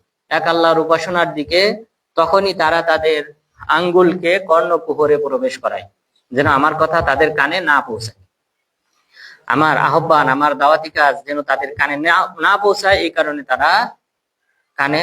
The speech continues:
আঙ্গুল প্রবেশ করায়। ওয়াস্তাগশাউ থিয়াবাহুম, এবং তাদের কাপড় দ্বারা তাদের চেহারা ঢাকে, কাপড় দ্বারা তাদের চেহারা ঢা-, ঢেকে রাখে,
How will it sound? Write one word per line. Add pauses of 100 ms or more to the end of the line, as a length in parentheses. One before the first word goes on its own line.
(100)
আঙ্গুল (100)
প্রবেশ
করায়। (840)
ওয়াস্তাগশাউ
থিয়াবাহুম, (140)
এবং (140)
তাদের (500)
কাপড়
দ্বারা
তাদের (100)
চেহারা
ঢাকে, (840)
কাপড়
দ্বারা
তাদের
চেহারা (200)
ঢা-, (160)
ঢেকে
রাখে,